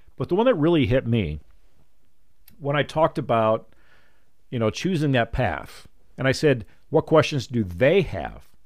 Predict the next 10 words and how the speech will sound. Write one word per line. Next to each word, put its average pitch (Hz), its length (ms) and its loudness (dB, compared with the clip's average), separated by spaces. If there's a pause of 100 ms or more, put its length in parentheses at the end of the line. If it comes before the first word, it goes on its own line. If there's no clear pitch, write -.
(160)
about 104 240 -4
choosing 90 380 -8
the 71 80 -14
path?" - 420 -18 (640)
I 131 120 -2
had 135 180 0
two - 160 -6
young 135 220 0
ladies 120 360 -4
say, 107 500 -6